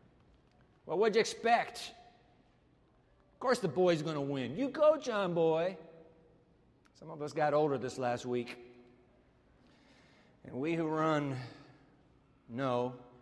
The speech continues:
that when you run with younger souls, that would be S O L E S. It's a given.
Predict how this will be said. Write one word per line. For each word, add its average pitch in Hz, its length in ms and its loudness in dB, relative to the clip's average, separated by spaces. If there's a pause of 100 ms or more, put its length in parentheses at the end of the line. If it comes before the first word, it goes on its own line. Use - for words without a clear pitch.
(640)
that - 80 -16
when 120 140 -10
you 120 100 -8
run 147 280 -4
with 123 220 -4
younger 139 300 -6
souls, 127 560 -2
that 120 160 -4
would 107 100 -10
be 120 160 -10
S 143 220 -10
O 131 240 -8
L 127 180 -8
E 131 140 -8
S. 101 480 -14 (1040)
It's - 80 -20
a - 60 -14
given. 120 360 -8